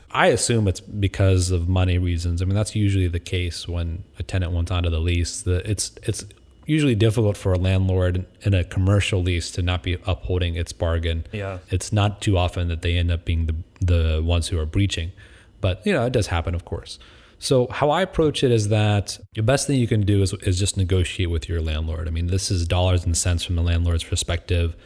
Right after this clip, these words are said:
Speaker 1: If they can find either one, a new tenant, or even better for you is if you sublease a space. If it's, let's say it's money reasons, if you were able to sublease part of the space and use the other,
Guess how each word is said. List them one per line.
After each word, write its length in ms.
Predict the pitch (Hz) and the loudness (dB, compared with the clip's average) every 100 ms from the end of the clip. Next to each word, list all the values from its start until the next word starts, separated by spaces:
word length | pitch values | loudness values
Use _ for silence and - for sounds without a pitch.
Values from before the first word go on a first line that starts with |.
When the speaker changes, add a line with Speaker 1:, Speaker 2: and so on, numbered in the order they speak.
| - | -16
Speaker 1:
If 220 | - 95 - | -4 -2 2
they 140 | 110 | 2
can 160 | 117 101 | 2 -2
find 600 | - 107 104 101 98 90 - - - - - | 0 2 4 4 2 -2 -10 -20 -20 -20 -4
either 280 | 117 113 107 | 0 2 4
one, 480 | 101 113 123 123 113 | 4 2 4 2 2
a 60 | 101 | 0
new 220 | 98 113 | 2 0
tenant, 460 | 110 110 107 117 117 - - | 0 0 2 0 -2 -14 -2
or 500 | 98 92 90 87 - - - _ _ | 2 4 2 0 -4 -16 -20 _ _
even 260 | 110 101 | 0 2
better 240 | 95 98 98 | 2 2 2
for 180 | - 95 | -2 -4
you 280 | 160 165 | 0 2
is 180 | 123 98 | 2 2
if 140 | 101 110 | -2 0
you 100 | 95 | -2
sublease 640 | - 135 147 123 104 - | 0 0 0 0 0 -2
a 40 | |
space. 400 | - - 82 - | -4 -2 -2 -2
If 120 | 101 | -2
it's, 180 | 127 - | -2 0
let's 180 | 143 - | -2 0
say 120 | 139 | 0
it's 160 | 104 - | 0 2
money 240 | 101 123 | 2 2
reasons, 380 | 101 87 87 92 | 2 2 0 -2
if 160 | 98 160 | -2 -2
you 80 | |
were 160 | 151 127 | 0 2
able 220 | 120 113 | 2 2
to 60 | 101 | 0
sublease 540 | - 123 123 107 - | 0 -2 0 -2 -2
part 220 | - 113 | 0 0
of 80 | 107 | 2
the 60 | 98 | 0
space 400 | - 98 92 - | -2 -2 -2 -2
and 100 | 92 | 0
use 200 | 101 98 | 0 0
the 140 | 92 | 0
other, 380 | 104 107 87 85 | 2 2 2 -2